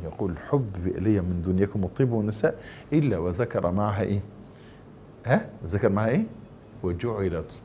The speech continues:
قرة عيني"، راحتي، راحتي، متعتي، جمال الدنيا كلها. سيدنا النبي صلى الله عليه وسلم قال لبلال: "أرحنا"،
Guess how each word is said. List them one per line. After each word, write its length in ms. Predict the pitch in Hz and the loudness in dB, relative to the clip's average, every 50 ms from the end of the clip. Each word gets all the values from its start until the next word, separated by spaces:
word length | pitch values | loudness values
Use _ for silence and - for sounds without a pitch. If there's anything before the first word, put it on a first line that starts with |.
| - - | -12 -6
قرة 480 | - 131 123 104 92 85 85 82 80 - - | -4 -4 -4 -4 -6 -6 -4 -6 -6 -6 -8
عيني"، 100 | - - - - | -12 -4 -2 -2
راحتي، 320 | 156 - - - - - - - - - - - - - - - - - - - - - - | -2 -2 -4 -10 -12 -14 -14 -18 -20 -20 -20 -20 -20 -20 -20 -20 -20 -20 -20 -20 -16 -6 -2
راحتي، 360 | 104 117 - - - - 95 - - - - - - - - - - - - - - - - | -2 -2 -2 -4 -8 -8 -8 -8 -8 -14 -20 -20 -20 -20 -20 -20 -20 -20 -20 -20 -10 -6 -4
متعتي، 440 | 95 90 - 110 123 - - 80 - - - - - - - - - - - - - - - - - - - - 117 | -2 0 2 2 0 0 -2 -8 -12 -12 -14 -20 -20 -20 -20 -20 -20 -20 -20 -20 -20 -20 -20 -20 -20 -20 -16 -8 0
جمال 420 | 110 117 117 139 196 262 269 214 208 | 2 4 6 6 6 6 6 6 6
الدنيا 340 | 151 107 101 175 170 139 104 | 4 4 2 2 2 2 0
كلها. 260 | - 113 104 92 87 | 0 0 0 0 0
سيدنا 380 | - - 110 98 92 98 98 | -2 0 0 2 2 2 2
النبي 160 | 90 95 98 98 | 2 2 0 0
صلى 240 | - - - 120 | -2 -2 -2 0
الله 20 | 127 | 0
عليه 100 | 135 - | -2 -2
وسلم 100 | - - 113 104 104 101 90 | -4 -4 -4 -2 -2 -2 -2
قال 80 | 85 85 85 | -4 -4 -4
لبلال: 340 | 82 82 95 95 117 127 135 - - - - | -4 -2 -2 -2 -2 -2 -4 -6 -8 -8 -6
"أرحنا"، 440 | 98 92 110 131 135 - - - | -4 -2 -2 -2 -2 -4 -6 -10